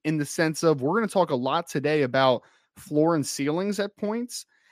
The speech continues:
And I think the biggest thing that I take away from this class is that Notre Dame's sure shot for the ceiling <laughs> in this class from a, just a talent perspective, right? There are some players that we're gonna look at and say, you know,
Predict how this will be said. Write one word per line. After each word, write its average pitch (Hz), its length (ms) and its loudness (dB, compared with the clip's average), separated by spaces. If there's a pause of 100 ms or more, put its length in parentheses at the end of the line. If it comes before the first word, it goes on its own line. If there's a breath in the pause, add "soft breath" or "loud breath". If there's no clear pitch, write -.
(160)
And 156 80 2
I 165 120 6
think 220 220 -2
the 165 80 2
biggest 185 400 -2
thing 202 160 -2
that 151 100 2
I 147 100 4
take 147 240 -6
away 143 160 0
from 139 160 -6
this 120 160 -6
class 170 380 -2
is 120 180 -10
that 131 280 2 (500)
Notre 202 200 8
Dame's 240 200 4
sure 220 240 2
shot 214 400 0
for 196 100 4
the 156 100 0
ceiling 160 640 2
<laughs> - 80 -12
in 165 160 0
this 156 220 0
class 120 560 2
from 147 160 0
a, 127 80 0
just 143 260 -10
a 127 60 -10
talent 190 460 -2
perspective, - 760 -10
right? 143 280 0 (280 soft breath)
There 196 120 6
are 208 60 6
some 202 260 2
players 185 600 2 (380)
that 165 140 2
we're 165 100 2
gonna 160 140 2
look 170 200 0
at 151 120 2
and 139 120 -2
say, 135 400 -2 (260)
you 147 80 -4
know, 143 160 0